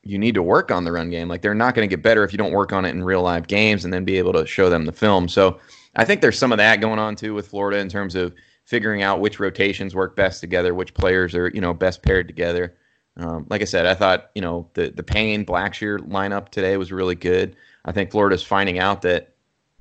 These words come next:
it can play stretches with, say, a Quez Glover or a Trey Mann in there where they go a little quicker. And then, you know, against teams where you wanna run half court, I think Nembhard's your guy. But, um, I don't know. It's just, it's, it's very early. I thought today was a very, very big step in the right direction for Florida. Um,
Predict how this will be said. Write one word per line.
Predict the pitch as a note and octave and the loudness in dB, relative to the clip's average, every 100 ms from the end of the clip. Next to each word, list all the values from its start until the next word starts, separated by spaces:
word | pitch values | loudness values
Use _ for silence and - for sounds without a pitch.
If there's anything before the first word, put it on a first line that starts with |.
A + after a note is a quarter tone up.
| - | -6
it | A2+ | -4
can | A2+ A2 | -2 2
play | A2+ G#2 | 2 2
stretches | - F2+ B2 G#2 E2+ | 0 -2 -2 -4 -6
with, | F2 E2+ | -8 -8
say, | - E2+ | -6 -4
a | F2 | -2
Quez | - F#2 F2 | 0 0 0
Glover | F2 F#2 F2 E2+ | 0 0 2 0
or | |
a | E2+ | 0
Trey | - F#2 | -2 -2
Mann | F2 F2 | 0 -2
in | F2 | -2
there | E2+ | -2
where | E2+ | -2
they | E2+ | -2
go | F2+ F2 | 0 0
a | |
little | F2+ F2 | 0 -4
quicker. | - F2+ D#3+ | -4 -2 -2
And | G#2+ | 0
then, | G#2 A2 - _ _ - | -2 -4 -12 _ _ -2
you | C#3 | 2
know, | A#2+ | 4
against | A2 A2 - | 2 -2 -2
teams | A#2+ G#2 | -4 -2
where | G#2+ | -2
you | G2+ | 0
wanna | G#2 | 0
run | G#2 G#2 | 0 0
half | G#2+ C#3 | -2 -4
court, | G2 G2 | -2 0
I | F#2+ | 0
think | G2 F#2+ | -2 0
Nembhard's | G2 G2 F#2 | 0 2 0
your | E2+ | -2
guy. | E2+ F2+ F2 D#2+ | 0 0 2 0
But, | F2 - _ _ _ _ | -4 -6 _ _ _ _
um, | - G2 F#2 - _ - | -4 -2 -2 -6 _ 0
I | |
don't | C#3 | 2
know. | G2 F2 | 2 0
It's | A2+ | -2
just, | - B2+ - | -2 -6 -6
it's, | A#2+ - | -6 -4
it's | A2 - | -6 0
very | C#3+ C#3 | 2 4
early. | F#2+ G#2+ G#2+ G#2 | 4 2 2 2
I | F#2+ | 0
thought | - G#2+ | -2 -4
today | - G#2 G2 | -4 -6 -6
was | F2+ | -8
a | F#2 | -10
very, | F2 G#2 G#2 | -6 -6 -6
very | F#2 F2+ | -6 -8
big | E2 F2+ | -6 -10
step | - F#2 E2+ | -8 -8 -8
in | D2+ | -8
the | |
right | E2 G#2+ G#2+ | 0 0 0
direction | F#2+ F2+ - F2 | -4 -4 -6 -14
for | E2 | -14
Florida. | D#2 E2 E2+ E2 E2+ _ _ _ - | -10 -6 -4 -4 -8 _ _ _ -10
Um, | F2+ F2 E2+ | -6 -6 -6